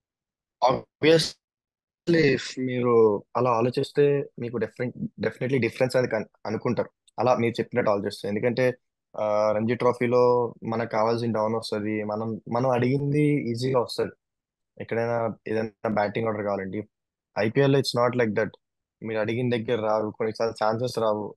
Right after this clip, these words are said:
ఇట్లా చాలా ఉంటాయి. Obviously, మీరు అలా, అలా ఆలోచించే విధానంలో డిఫరెన్స్ ఉంటది. So, మీరు అలా ఆలోచించకుండా, when you go there and, uh,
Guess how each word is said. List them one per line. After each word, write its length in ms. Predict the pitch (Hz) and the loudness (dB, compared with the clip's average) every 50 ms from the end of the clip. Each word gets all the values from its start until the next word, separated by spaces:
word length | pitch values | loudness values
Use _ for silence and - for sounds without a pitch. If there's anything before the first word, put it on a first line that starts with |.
| _ - | _ -10
ఇట్లా 260 | 110 - 120 123 120 - 117 | -4 -2 -2 -2 0 0 2
చాలా 200 | 117 117 123 123 | 2 4 4 2
ఉంటాయి. 640 | 117 110 - 98 - _ _ 110 98 - - 113 | 0 0 -4 -6 -8 _ _ -2 -2 0 0 0
Obviously, 380 | 113 117 135 135 131 147 147 139 | 2 2 2 2 2 0 0 0
మీరు 140 | 135 131 | 0 2
అలా, 340 | 127 120 - 113 117 113 - | 2 2 2 0 -2 0 0
అలా 140 | - 117 120 | 0 0 0
ఆలోచించే 480 | 107 107 117 123 127 - 123 - - 131 | -2 -2 -4 -6 -6 -8 -8 -6 -6 -4
విధానంలో 440 | 120 113 120 123 127 123 127 131 | -4 -4 -4 -4 -4 -6 -6 -6
డిఫరెన్స్ 440 | 127 120 113 113 - 113 110 107 - | -6 -6 -6 -6 -6 -6 -6 -6 -6
ఉంటది. 380 | 110 104 104 98 90 - - - _ _ _ _ _ _ | -6 -6 -4 -6 -6 -6 -10 -12 _ _ _ _ _ _
So, 140 | _ 113 113 | _ -2 0
మీరు 600 | 110 110 113 113 113 113 113 107 107 101 - - _ _ _ _ _ _ _ _ - | 2 2 4 6 6 6 6 6 4 2 -2 -6 _ _ _ _ _ _ _ _ -2
అలా 140 | 117 123 123 | 0 2 2
ఆలోచించకుండా, 840 | 120 120 123 123 143 131 - 135 135 135 135 131 135 135 139 135 135 131 _ _ _ _ _ _ _ _ _ - | 2 2 2 0 -2 -4 -4 -4 -4 -2 0 0 2 2 2 2 0 -4 _ _ _ _ _ _ _ _ _ -8
when 160 | 113 120 120 120 | -6 -4 -4 -4
you 60 | 110 | -4
go 60 | 117 | -2
there 520 | 123 127 131 127 135 131 131 135 131 131 | -2 -2 0 0 2 2 2 2 0 -2
and, 260 | 127 127 127 127 120 117 | -4 -6 -8 -8 -6 -6
uh, 220 | 113 110 107 | -4 -4 -6